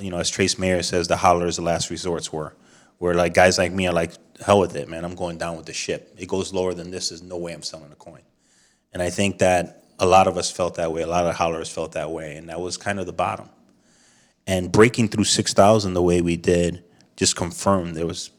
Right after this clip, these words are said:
a bull market and there's more money coming into this asset class.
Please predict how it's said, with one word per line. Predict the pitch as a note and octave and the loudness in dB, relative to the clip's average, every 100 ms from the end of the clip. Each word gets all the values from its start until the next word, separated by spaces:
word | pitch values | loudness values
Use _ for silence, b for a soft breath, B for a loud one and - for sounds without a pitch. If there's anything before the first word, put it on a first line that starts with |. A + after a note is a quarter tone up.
| _ - | _ -16
a | F2 | -6
bull | E2+ F2+ | 0 0
market | E2+ E2+ F2 F2 | 0 -4 -6 -8
and | C2+ | -8
there's | D#2 F#2 | -10 -6
more | F2+ | -4
money | E2 D#2 | -4 -8
coming | D#2 D#2+ D2+ | -10 -12 -12
into | D2+ D2+ | -16 -14
this | D2+ | -10
asset | D2+ D2 - | -6 -6 -8
class. | - C#2+ C#2+ | -12 -14 -14